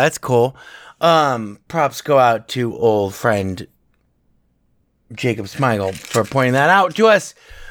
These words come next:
Um, the O G hackers were the Vikings, as in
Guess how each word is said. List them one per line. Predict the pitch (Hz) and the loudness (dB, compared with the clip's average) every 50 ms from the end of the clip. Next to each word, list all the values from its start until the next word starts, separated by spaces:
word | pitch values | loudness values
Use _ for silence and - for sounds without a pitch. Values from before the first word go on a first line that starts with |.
| - - - | -20 -6 0
Um, | - - 185 180 175 165 123 120 135 123 117 110 104 98 92 - _ _ _ _ _ _ _ _ _ _ _ _ _ _ _ _ _ _ _ _ _ _ _ _ _ - - _ 156 | 2 4 4 4 4 2 0 -2 -4 -6 -6 -8 -10 -12 -16 -20 _ _ _ _ _ _ _ _ _ _ _ _ _ _ _ _ _ _ _ _ _ _ _ _ _ -20 -16 _ -4
the | 185 220 226 | -2 2 6
O | 233 240 262 254 | 6 6 6 4
G | 180 165 220 262 262 254 208 | 2 0 2 4 4 4 4
hackers | 208 196 180 170 - 165 143 131 120 117 113 - 131 | 4 2 2 0 0 0 0 0 0 -2 -4 -6 -6
were | - 165 180 196 190 | 0 4 4 4 6
the | 170 175 | 4 4
Vikings, | 170 170 170 185 180 - 180 147 120 104 98 95 - | 4 4 4 2 2 0 -2 -2 -4 -4 -8 -10 -6
as | - - 175 170 160 | -2 0 0 2 2
in | 165 147 139 127 120 | 0 0 0 -2 -4